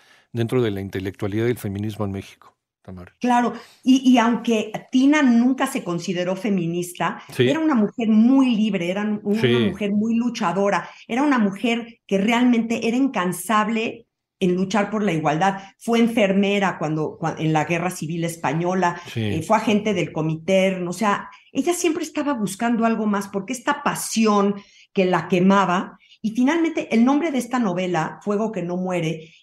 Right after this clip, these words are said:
Speaker 2: es la última frase, digamos, del poema que le escribió Neruda cuando muere, ¿no? Eh, dice, "Tina ha muerto", fue el poema,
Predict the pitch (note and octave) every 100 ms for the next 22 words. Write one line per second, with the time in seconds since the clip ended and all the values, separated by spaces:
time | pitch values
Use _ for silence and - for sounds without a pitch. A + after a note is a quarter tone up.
0 | _ A#3+ C4+ - - G#3+ G#3+ G3+ A#3 C4+
1 | C4+ - C#4+ C4 G#3 F3 D3 A#2+ _ -
2 | A#3 A3+ G#3+ A3+ F#3+ E3+ F3+ F3 F#3 F3+
3 | F3+ - G3 A3 A#3 B3 B3 F3+ D#3+ D#3+
4 | D#3+ - F3 F3 F#3 G3+ G#3 F#3 G3 F#3+
5 | F#3 F#3+ D#3 D#3 D3+ E3 D#3 C#3 C3+ F#3
6 | - _ _ - E3+ - D#3+ G3+ A3 G#3
7 | A3+ A#3 A3+ A3 G#3 G#3+ G#3 G#3 F3+ F3+
8 | F3+ F#3 F3+ F3+ F3 F3 -